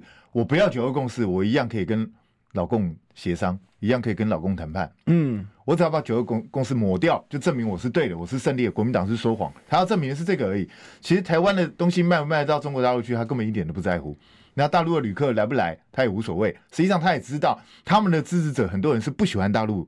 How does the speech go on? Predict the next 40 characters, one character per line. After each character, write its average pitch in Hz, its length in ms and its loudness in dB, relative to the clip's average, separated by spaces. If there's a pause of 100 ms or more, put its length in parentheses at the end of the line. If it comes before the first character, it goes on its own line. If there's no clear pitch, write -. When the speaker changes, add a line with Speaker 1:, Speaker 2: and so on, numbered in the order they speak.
Speaker 1:
观 101 160 0
光 95 80 0
客 92 160 0
来， 69 220 -8 (360)
所 165 120 0
以 156 40 -2
对 165 120 0
他 165 60 0
们 143 80 -6
来 120 120 0
讲， 113 160 0 (180)
大 143 120 -2
陆 143 80 -2
观 143 140 -2
光 143 60 -2
客 143 140 0
来 92 180 0
搞 87 160 -6
不 85 80 -2
好 101 200 -2 (180)
反 90 140 -2
而 101 100 2
也 95 80 0
不 82 140 -2
好。 - 240 -8 (500)
所 220 100 0
以 214 220 -2 (240)
他 220 140 -2
们 208 80 0
对 214 100 2
这 202 140 0
一 - 20 0
块 190 160 0
一 196 100 -6
直 143 140 -8
就 143 140 0
很 110 80 -2
不 110 80 -2
积 107 180 -2
极。 76 240 -10